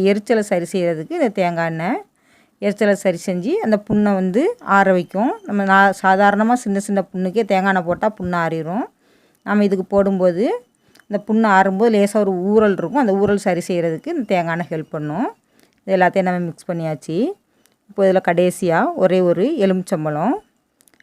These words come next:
எலுமிச்சம்பழத்தை சாறு நிறையா வரணும் அப்படின்னா கீழே வச்சு லைட்டா இப்படி உள்ளங்கை வச்சு ஒரு அழுத்தம் அழுத்தி நல்லா சுத்திக்கோங்க. சாறு வந்து இதுல அதிகமா கிடைக்கும். நம்ம இப்போ இதுல ஒரு எலுமிச்சம்பழத்தையும் யூஸ் பண்ண போறதில்ல. எலுமிச்சம்பழத்தை கட் பண்ணி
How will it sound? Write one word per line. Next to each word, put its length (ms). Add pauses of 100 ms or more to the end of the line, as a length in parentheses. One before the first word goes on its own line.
(480)
எலுமிச்சம்பழத்தை 680 (840)
சாறு 280
நிறையா 300
வரணும் 220
அப்படின்னா 320 (160)
கீழே 220
வச்சு 260 (140)
லைட்டா 340
இப்படி 180 (180)
உள்ளங்கை 300
வச்சு 200
ஒரு 100
அழுத்தம் 280
அழுத்தி 300
நல்லா 220
சுத்திக்கோங்க. 520 (680)
சாறு 300
வந்து 160
இதுல 180
அதிகமா 360
கிடைக்கும். 460
நம்ம 180
இப்போ 140
இதுல 160 (180)
ஒரு 180
எலுமிச்சம்பழத்தையும் 720
யூஸ் 200
பண்ண 200
போறதில்ல. 380 (1000)
எலுமிச்சம்பழத்தை 600 (140)
கட் 200
பண்ணி 220